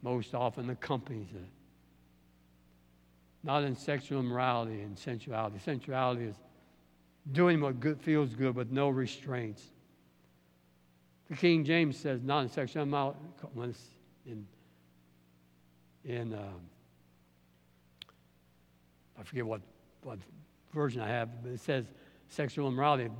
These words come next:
The King James says, not in chambering. It refers to the bed.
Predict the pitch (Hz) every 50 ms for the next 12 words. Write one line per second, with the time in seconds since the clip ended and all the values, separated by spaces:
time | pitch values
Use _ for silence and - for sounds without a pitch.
0 | 120 113 113 117 117 - - 180 170 156 143 123 156 156 139 123 - 143 127 113
1 | 104 113 - 135 139 143 151 151 143 139 127 120 104 - - 151 156 151 143 135
2 | 127 117 113 107 98 90 85 85 - - - - - - _ _ - - _ _
3 | - 170 165 151 131 - 175 180 180 165 - - - 151 139 139 120 113 135 139
4 | 139 127 113 104